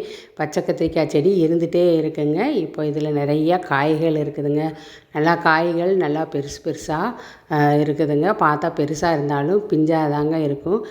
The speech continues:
அஹ், கத்திரிக்காய் செடிகளும் அப்படி தாங்க. நம்ம நல்லா பராமரிச்சோம்னா ரெண்டு வருஷம் வரைக்கும் நம்மளுக்கு காய்கள் கொடுத்துட்டு இருக்குங்க. நோய் தாக்குதல் வந்ததுன்னா அந்த கிளைகளை கட் பண்ணி விட்டுட்டோம்னா மீண்டும் புது துளிர் விட்டு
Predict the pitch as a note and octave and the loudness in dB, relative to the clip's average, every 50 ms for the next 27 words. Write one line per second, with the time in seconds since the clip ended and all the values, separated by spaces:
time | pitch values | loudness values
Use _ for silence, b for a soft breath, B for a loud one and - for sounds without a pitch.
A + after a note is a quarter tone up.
0 | B B B B B - E3 D#3+ D#3+ D#3 - F3+ D#3+ - F#3 G3 G3+ G#3 G3+ G3 | B B B B B -2 0 2 2 2 2 2 2 2 2 2 2 4 2 2
1 | F#3+ G3 F3 E3+ E3+ E3 E3 F#3+ G3 F3 F3+ D#3+ E3 D#3+ E3 D#3+ E3+ F3+ F3+ F3 | 2 0 0 2 2 2 2 2 2 0 0 -2 -4 -2 -2 0 0 2 2 2
2 | E3 D#3+ D#3 D3 C#3+ D3+ E3 G3 G#3 G#3+ - D#3 D#3 D#3+ D#3+ D#3+ E3 D3+ D3+ - | 2 0 0 0 0 0 2 2 2 2 2 0 0 0 0 0 -2 -2 -2 -4
3 | D3 D3+ D#3+ F3 F3 D#3 D3+ D3+ D#3+ E3 F3+ E3+ D#3 D3+ D3 - E3+ D#3 D3+ C#3+ | -4 -2 -2 0 -2 0 0 0 0 0 0 0 -2 -4 -4 -6 -4 -4 -2 -4
4 | C#3 C#3 D#3+ F#3+ G#3+ G#3 E3 D3+ D3 C#3+ - D#3+ - - D3 C3+ C3+ C#3+ D3 D3+ | -4 -2 0 2 2 2 2 0 0 -2 -2 -4 -2 0 0 0 2 2 0 0
5 | D#3 D#3 D3+ D#3 C#3 C#3+ C#3+ - D3 D3 C#3+ C#3 C#3+ C#3 C#3 C#3+ C#3+ D#3+ G3+ A#3+ | -2 -4 -4 -4 -6 -6 -6 -6 -4 -2 -2 -2 -4 -4 -4 -2 0 0 0 -2
6 | A3+ B B B B B B B F3 F3 F3 F#3 F3 G3 F#3 F3 F3+ F3+ F3 E3+ | -2 B B B B B B B 2 4 4 4 4 4 0 0 0 0 0 0
7 | E3+ D#3+ D#3+ D#3 D#3+ D#3 D#3 E3+ F#3+ G3 F3+ E3+ E3 D#3 D#3+ D#3 D3+ D3 - - | 0 0 0 0 0 0 0 0 0 0 2 0 0 0 0 -2 -2 -4 -4 -2
8 | D#3+ E3+ E3+ E3 E3+ E3+ D#3+ E3 D#3 C#3 - - - E3+ D#3+ E3 D#3 D3+ D#3+ D3 | -2 0 0 0 -2 -2 -4 -4 -6 -10 -8 -6 -4 0 0 0 0 -2 -4 -4
9 | D3 D3 D3 F3 G3+ G3+ F3+ D#3+ D#3+ E3 E3 E3 F#3 F3+ F3+ E3 D3+ E3 E3 E3 | -4 -2 0 0 2 2 2 4 4 2 2 2 0 0 -2 -2 -2 -2 -2 -2
10 | E3 D3 D3+ D3 D3 C#3+ C#3+ C#3+ G3+ | -2 -2 -2 -2 -2 -4 -4 -4 -4